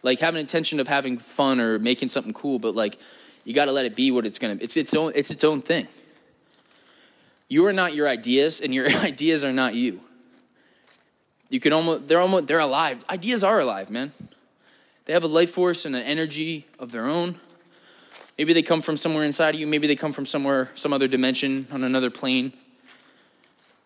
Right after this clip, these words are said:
Who cares? The point is, they kinda have their own energy, and you have to let 'em, you have to do everything in your power to shepherd them where they need to be.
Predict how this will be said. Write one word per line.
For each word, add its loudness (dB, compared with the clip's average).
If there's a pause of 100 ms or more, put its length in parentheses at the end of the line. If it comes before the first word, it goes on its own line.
(140)
Who -2
cares? 0 (880)
The -18
point 2
is, 4
they -2
kinda 2
have 2
their 0
own -2
energy, -4
and -8
you 0
have -4
to -10
let 2
'em, -2 (2000)
you 2
have 2
to 0
do 6
everything -2
in -2
your 0
power 0
to -4
shepherd -4
them -2
where -4
they -4
need -8
to -12
be. -14